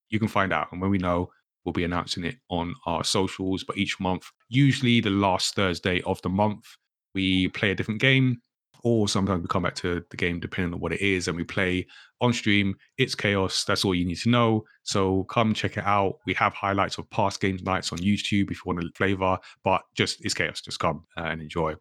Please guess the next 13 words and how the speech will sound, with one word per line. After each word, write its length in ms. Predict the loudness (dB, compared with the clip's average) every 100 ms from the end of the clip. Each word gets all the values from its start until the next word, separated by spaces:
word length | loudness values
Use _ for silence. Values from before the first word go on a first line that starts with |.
| _
And 200 | -2 -2 0
if 180 | -2 2
you're 300 | 2 2 2
a 280 | 2 2 2 2
young 480 | 2 4 2 2 2
or 380 | 2 2 2 0
aspiring 420 | 0 0 2 0
creative 300 | 0 -2 -2
professional, 600 | -14 -4 -2 2 2 2 -2 -16 _
or 140 | -2 2
you 100 | 4
know 140 | 4
one, 300 | 4 2 0